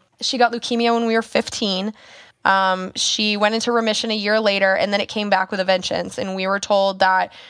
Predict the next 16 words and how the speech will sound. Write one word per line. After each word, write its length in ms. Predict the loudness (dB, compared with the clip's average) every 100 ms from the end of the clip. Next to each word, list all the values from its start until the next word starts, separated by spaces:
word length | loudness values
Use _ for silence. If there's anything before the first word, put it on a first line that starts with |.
| -14
she 580 | -6 -2 0 2 0 0 -2 -4
could 160 | -2 0
survive 600 | 0 2 2 2 0 -2
maybe 520 | -2 0 0 -4 -6 -10 -8 -2
with 100 | 0
a 60 |
bone 260 | 2 2 2
marrow 220 | 2 0
transplant, 580 | 0 -4 0 0 0 -4 -12 -20 _ _
but 180 | 0 0
her 320 | 0 2 2
insurance 420 | 2 -2 0 -2 0
company 320 | -2 -2 -6
turned 280 | -4 -2 -2
it 100 | 0
down. 400 | -2 -2 -10